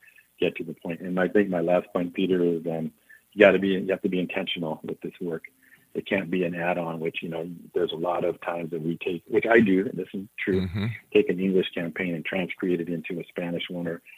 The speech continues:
Speaker 1: a Latin, Latino focused one. Ideally, it would be better to start both from scratch, working parallel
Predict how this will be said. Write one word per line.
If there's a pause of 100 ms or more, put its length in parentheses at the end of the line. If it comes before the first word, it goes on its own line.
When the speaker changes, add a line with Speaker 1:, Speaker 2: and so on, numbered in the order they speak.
(160)
Speaker 1:
a
Latin,
Latino
focused
one. (520)
Ideally,
it
would
be
better
to
start (220)
both (200)
from
scratch, (100)
working
parallel